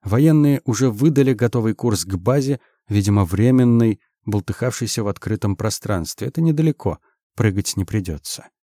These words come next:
Ну и слава небесам. Весь барабан движков сухой, как лист.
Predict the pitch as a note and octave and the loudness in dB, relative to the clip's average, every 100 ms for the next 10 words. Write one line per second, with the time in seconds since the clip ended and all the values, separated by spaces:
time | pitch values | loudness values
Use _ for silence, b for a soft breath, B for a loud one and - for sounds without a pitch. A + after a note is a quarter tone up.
0 | _ - E3 F3 D3 C#3 A#2+ G2+ F#2+ - | _ -6 -2 -2 0 4 4 4 0 -2
1 | D#2+ D#2 _ _ _ - G2+ A#2 G2 A#2 | -6 -8 _ _ _ 0 2 2 2 2
2 | A2+ A2+ G2+ G#2+ - - A#2 G#2 - A2 | 4 2 2 0 -2 -2 -2 -2 -4 -8
3 | - A#2+ G#2 G#2+ - G#2+ A#2 A2 F#2 - | -4 -2 0 -2 -4 -2 0 0 -2 -8